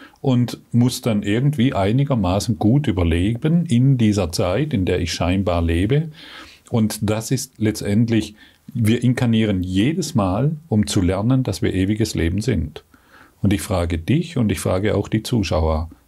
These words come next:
wie lange willst du dieses noch zelebrieren?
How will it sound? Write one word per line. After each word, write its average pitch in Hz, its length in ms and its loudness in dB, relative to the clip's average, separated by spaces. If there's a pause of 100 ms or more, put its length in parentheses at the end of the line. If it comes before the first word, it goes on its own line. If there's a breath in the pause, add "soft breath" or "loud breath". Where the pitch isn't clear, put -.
(480)
wie 98 160 2
lange 107 480 2
willst 104 280 0
du 92 80 2 (200)
dieses 147 560 0
noch 104 260 0
zelebrieren? 85 960 -2